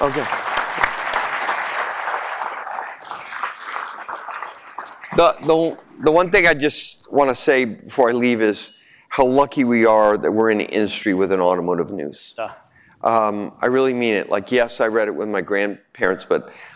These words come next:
Speaker 1: like all of us, Monday morning, Sunday night, bring, we, we start with our digital version. We find out what's going on, different perspectives. You know, I've learned a lot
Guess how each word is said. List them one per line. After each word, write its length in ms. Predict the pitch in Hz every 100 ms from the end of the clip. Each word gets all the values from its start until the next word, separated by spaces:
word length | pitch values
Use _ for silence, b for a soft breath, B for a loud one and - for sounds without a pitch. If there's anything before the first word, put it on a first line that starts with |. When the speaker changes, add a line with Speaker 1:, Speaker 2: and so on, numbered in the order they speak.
| B
Speaker 1:
like 240 | 113 127 -
all 260 | 147 160
of 80 | 123
us, 420 | 78 - - - _ _ _ _
Monday 300 | 113 120 135
morning, 440 | 131 127 123 127 120
Sunday 340 | - 117 127
night, 420 | 117 107 107 104 - -
bring, 540 | - 110 110 - - 50
we, 180 | 107 92 - _ _
we 140 | 107
start 340 | - 123 120
with 140 | 90 117
our 100 | 113
digital 400 | 117 117 123 113
version. 580 | 113 113 113 123 120 117 B B -
We 80 |
find 240 | - 123 127
out 140 | 127
what's 180 | 107 120
going 300 | - 127 123
on, 500 | 110 117 120 123 120 B B -
different 300 | 135 170 139
perspectives. 1040 | 139 - 139 139 - 143 143 131 127 - _ b b _
You 160 | 123 131
know, 300 | 127 131 -
I've 180 | 123
learned 200 | 120 131
a 20 | 110
lot 640 | 107 110 123 - -